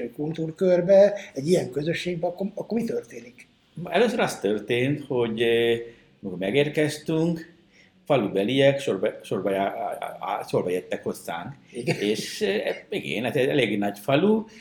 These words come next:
Speaker 2: és emberek, elsősorban rokonok, nem rokonok is, és
Speaker 1: Ja.
Speaker 2: így körbejöttek, jöttek, és, ö, meg, meg, ö, nézegettek, próbáltak beszélgetni. Ö, érdekes volt számukra, igen,
Speaker 1: Mhm.
Speaker 2: igen. Ö,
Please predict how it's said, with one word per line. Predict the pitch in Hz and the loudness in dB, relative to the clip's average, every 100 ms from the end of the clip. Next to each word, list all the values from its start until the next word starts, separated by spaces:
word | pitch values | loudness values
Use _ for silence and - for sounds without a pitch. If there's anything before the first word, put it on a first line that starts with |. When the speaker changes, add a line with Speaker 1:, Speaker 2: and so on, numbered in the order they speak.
| - - | -18 -8
Speaker 2:
és | 139 - | -6 -4
emberek, | 156 110 95 95 - 113 | 0 2 0 -2 -6 0
elsősorban | 123 117 95 101 147 | 2 2 0 2 4
rokonok, | 151 147 151 147 - - _ - 143 - - - | 6 6 4 2 -10 -16 _ -20 -20 -20 -20 -10
nem | 123 135 156 107 | -2 2 4 4
rokonok | 98 98 92 - | 2 0 -6 -4
is, | 107 123 - | -4 -4 -8
és | - - | -12 -6
Speaker 1:
Ja. | - | -4
Speaker 2:
így | 208 185 | -4 2
körbejöttek, | 139 90 95 110 - 117 | 2 4 2 0 -2 0
jöttek, | 113 - 139 123 | 0 0 -2 -2
és, | 123 123 | -6 -2
ö, | 127 123 127 - - - | 0 0 0 -10 -20 -14
meg, | - 120 117 104 117 | -6 0 0 0 -6
meg, | 107 | 0
ö, | 113 113 - - - _ 113 | 0 0 -6 -18 -20 _ -6
nézegettek, | 92 87 90 87 - 95 - - | -6 -4 -6 -6 -6 -6 -8 -6
próbáltak | 92 85 85 - 87 | -4 -4 -6 -6 -8
beszélgetni. | 95 - 95 98 95 104 107 107 - - - | -8 -4 -2 -2 -2 -4 -6 -6 -12 -14 -4
Ö, | 107 107 107 110 - | 0 4 4 2 4
érdekes | 160 85 82 87 - | 4 4 -2 -4 -4
volt | 92 | -4
számukra, | - 85 85 82 90 110 151 | -2 -2 -4 -6 -2 -2 -4
igen, | - - - | -8 -10 -12
Speaker 1:
Mhm. | - 135 | -6 -2
Speaker 2:
igen. | 151 170 - - - _ _ | -2 -4 -10 -20 -20 _ _
Ö, | - 113 113 113 117 | 2 4 6 6 4